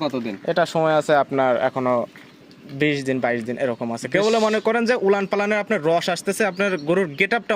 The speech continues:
Speaker 2: মনে করেন যে কেবল আসতেছে।
Speaker 1: তলার সাথে সাথে তো আপনারা দামটা নির্ধারণ করে
Speaker 2: হ্যাঁ,
Speaker 1: থাকেন।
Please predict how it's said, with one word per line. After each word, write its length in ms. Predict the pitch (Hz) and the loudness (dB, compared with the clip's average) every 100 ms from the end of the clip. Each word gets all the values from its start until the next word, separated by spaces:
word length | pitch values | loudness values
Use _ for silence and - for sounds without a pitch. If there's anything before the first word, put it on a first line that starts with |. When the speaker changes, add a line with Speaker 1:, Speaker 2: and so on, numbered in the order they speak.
| 190 | 0
Speaker 2:
মনে 100 | 160 | 2
করেন 140 | 151 139 | 0 0
যে 60 | 131 127 | 0 0
কেবল 160 | 120 110 120 | 0 -2 -6
আসতেছে। 320 | - 117 - - - - | -10 -12 -14 -18 -18 -2
Speaker 1:
তলার 280 | 156 160 156 | 0 2 0
সাথে 180 | 165 165 175 | -2 0 0
সাথে 140 | 170 - | -2 0
তো 60 | 151 | -2
আপনারা 220 | 160 156 147 | 0 0 0
দামটা 260 | 151 143 156 156 | 0 0 0 0
নির্ধারণ 380 | 147 151 139 127 | 0 0 -2 -2
করে 140 | 127 120 | 0 0
Speaker 2:
হ্যাঁ, 140 | 123 | -2
Speaker 1:
থাকেন। 160 | 123 | -4